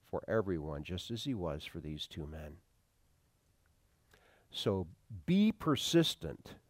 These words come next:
<laughs> in sharing the gospel.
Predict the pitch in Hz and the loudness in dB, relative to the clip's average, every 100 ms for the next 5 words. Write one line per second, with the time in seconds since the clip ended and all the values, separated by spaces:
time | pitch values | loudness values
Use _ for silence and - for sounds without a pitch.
0 | - - _ - - - - 104 101 - | -20 -20 _ -20 -20 -20 -2 0 2 2
1 | 127 117 113 101 95 98 85 82 - - | 4 6 4 2 2 4 2 -2 -8 -14
2 | - | -16